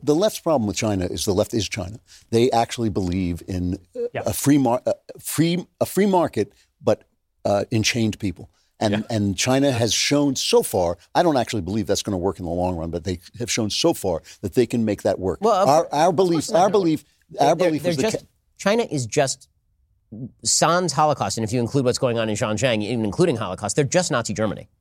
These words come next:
Speaker 1: Yeah,
Speaker 4: That's
Speaker 1: that's
Speaker 4: all they
Speaker 1: right.
Speaker 4: are. I mean, they, they, they
Speaker 1: <laughs> Well,
Speaker 4: have, they have a
Speaker 1: that's, no,
Speaker 4: Nazi
Speaker 1: you're
Speaker 4: economy,
Speaker 1: right.
Speaker 4: which they
Speaker 1: Yeah.
Speaker 4: top-down corporatist economy in which they have a few approved companies,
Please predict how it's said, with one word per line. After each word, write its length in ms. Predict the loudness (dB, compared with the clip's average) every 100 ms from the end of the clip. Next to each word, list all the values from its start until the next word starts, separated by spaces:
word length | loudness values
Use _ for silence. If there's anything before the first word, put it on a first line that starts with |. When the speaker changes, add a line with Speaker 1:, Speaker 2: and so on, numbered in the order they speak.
| _ _ _ _ 0
Speaker 1:
Yeah, 120 | 0 2
Speaker 4:
That's 120 | 0
Speaker 1:
that's 20 | 2
Speaker 4:
all 60 | 4
they 140 | 4
Speaker 1:
right. 200 | 4 4
Speaker 4:
are. 40 | 2
I 20 |
mean, 80 | 2
they, 80 | 0
they, 160 | 0 0
they 140 | 2
Speaker 1:
<laughs> 20 |
Well, 140 | 4 4
Speaker 4:
have, 80 | 2
they 60 |
have 100 | 2
a 20 |
Speaker 1:
that's, 80 | 2
no, 60 | 0
Speaker 4:
Nazi 160 | 2 0
Speaker 1:
you're 40 |
Speaker 4:
economy, 300 | 0 0 -2
Speaker 1:
right. 40 | -2
Speaker 4:
which 140 | -2
they 60 | -2
Speaker 1:
Yeah. 140 | 0
Speaker 4:
top-down 460 | 0 0 0 -2 -2
corporatist 440 | 0 0 0 -4
economy 380 | -4 -6 -2 -2
in 80 | -2
which 160 | -2 -2
they 80 |
have 100 | -2
a 60 | -4
few 240 | -4 -2 -2
approved 320 | -2 -6 -4
companies, 460 | -4 -4 -8 -10